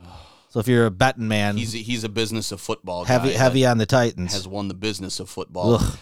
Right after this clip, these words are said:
Speaker 2: Uh, in London, do we know whether this is a nine A M Central Time kick, or are we gonna actually wake up and get to see Bears and Raiders?
Speaker 1: I don't know.
Speaker 2: Okay.
Speaker 1: I'm assuming it's early. Yeah.
Speaker 2: Okay. Um,
Speaker 1: The Khalil, that's the Khalil Mack revenge game.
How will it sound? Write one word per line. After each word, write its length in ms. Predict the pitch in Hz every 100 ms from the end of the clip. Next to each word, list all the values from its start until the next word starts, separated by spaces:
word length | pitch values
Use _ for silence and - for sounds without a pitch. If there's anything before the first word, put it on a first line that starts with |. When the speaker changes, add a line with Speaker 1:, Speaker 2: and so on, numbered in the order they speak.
| _
Speaker 2:
Uh, 300 | 113 110 113 143
in 140 | 147
London, 680 | 135 160 190 160 131 131 143 - 147 143 135
do 100 | 160
we 80 |
know 160 | 190 190
whether 240 | 196 180
this 220 | 165 180 165
is 80 |
a 60 | 156
nine 280 | 139 143 156
A 160 | 151
M 140 | 147 147
Central 360 | - 147 151
Time 300 | 147 147 139
kick, 320 | 135 139 139 -
or 180 | 127
are 120 | 113 127
we 100 | 139
gonna 140 | 143
actually 240 | 135 - 131
wake 320 | 117 127 120
up 160 | 135
and 100 | 127 120
get 100 | 120
to 60 | 120
see 200 | - 127
Bears 360 | 120 120 127
and 120 | 123 120
Raiders? 420 | 123 131 135 -
Speaker 1:
I 60 |
don't 240 | 117 165 127
know. 340 | 135 127 78 -
Speaker 2:
Okay. 160 | 92 127
Speaker 1:
I'm 140 | 165
assuming 480 | 151 208 220 151 120
it's 240 | 107 -
early. 400 | 123 104 90 80
Yeah. 240 | 87 95 82
Speaker 2:
Okay. 180 | 90 85 _ _ _ _ -
Um, 460 | 98 101 98 98
Speaker 1:
The 100 | 127
Khalil, 380 | - 151 160 151
that's 260 | 139 139 -
the 100 | 123
Khalil 340 | - 135 131
Mack 280 | 123 123 -
revenge 440 | 113 104 117 123
game. 300 | 113 90 87